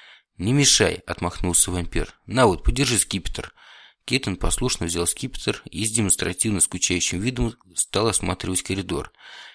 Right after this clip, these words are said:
Тем временем фигурка начала медленно увеличиваться. Она увеличивалась, увеличивалась и вскоре догнала нас по росту и даже немного перегнала. "Хватит, пожалуй", сказал Кельмир,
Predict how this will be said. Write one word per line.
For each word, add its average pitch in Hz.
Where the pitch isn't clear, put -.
Тем 127
временем 117
фигурка -
начала 90
медленно 107
увеличиваться. 107
Она -
увеличивалась, 131
увеличивалась 131
и 135
вскоре 139
догнала 95
нас 110
по 82
росту 113
и 120
даже 123
немного 113
перегнала. 104
"Хватит, -
пожалуй", 90
сказал 85
Кельмир, 104